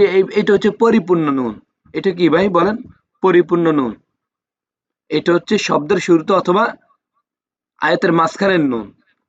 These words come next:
আর এই নুনটা হচ্ছে, সরি, সরি, শব্দের শুরুতে অথবা আয়াতের শুরুতে নুন। আর এই নুনটা হচ্ছে শব্দের মাঝখানে অথবা কি?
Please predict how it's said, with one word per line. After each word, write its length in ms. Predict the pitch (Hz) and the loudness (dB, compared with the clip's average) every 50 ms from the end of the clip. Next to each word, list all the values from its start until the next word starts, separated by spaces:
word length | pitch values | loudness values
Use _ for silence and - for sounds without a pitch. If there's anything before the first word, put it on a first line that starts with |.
| _ _ - | _ _ -8
আর 140 | - 147 151 - - - | -6 -6 -6 -4 -2 0
এই 100 | 202 226 240 | 2 4 4
নুনটা 320 | 220 190 160 143 - 160 143 | 4 4 2 0 0 -2 -4
হচ্ছে, 260 | 135 139 - - 185 190 214 220 - _ _ _ _ _ _ _ _ _ _ _ _ _ _ _ _ _ _ | -4 -4 -4 -2 0 0 0 -2 -8 _ _ _ _ _ _ _ _ _ _ _ _ _ _ _ _ _ _
সরি, 220 | - 208 196 170 143 - | -2 0 0 0 0 -2
সরি, 180 | 160 123 117 - _ _ _ _ _ _ - | -4 -6 -6 -12 _ _ _ _ _ _ -14
শব্দের 400 | - - 180 175 165 165 202 208 180 - | -6 -2 -2 -2 0 0 -2 -2 -2 0
শুরুতে 300 | - 180 170 185 170 - 208 196 | 0 0 0 0 0 0 0 0
অথবা 220 | - 202 190 226 - - - _ - - 165 | 0 0 0 0 0 -2 -4 _ -8 -4 -2
আয়াতের 300 | 190 214 214 - 208 - - | -2 -2 -2 -2 -6 -6 -2
শুরুতে 300 | - 190 185 190 - 196 | -2 0 0 2 2 2
নুন। 240 | 170 147 135 123 113 110 _ _ _ _ _ _ _ _ _ _ _ _ - | 0 0 -2 -4 -6 -10 _ _ _ _ _ _ _ _ _ _ _ _ -6
আর 120 | 135 151 156 - 175 | -4 -2 -2 0 2
এই 80 | 190 214 226 | 2 2 4
নুনটা 300 | 208 180 165 143 127 156 147 | 4 2 2 2 2 0 0
হচ্ছে 260 | 147 - - - 202 214 233 - - _ _ _ _ _ _ _ _ - | 0 -2 -4 -2 0 0 0 -2 -4 _ _ _ _ _ _ _ _ -16
শব্দের 420 | - - 170 156 143 147 180 208 190 165 | -8 -4 -4 -4 -2 -2 -2 -2 0 0
মাঝখানে 360 | 156 156 - - - 196 214 208 180 | 0 -2 -2 -2 -2 0 0 0 0
অথবা 200 | - - 190 226 220 | 0 0 -2 0 0
কি? 100 | 226 196 | 0 0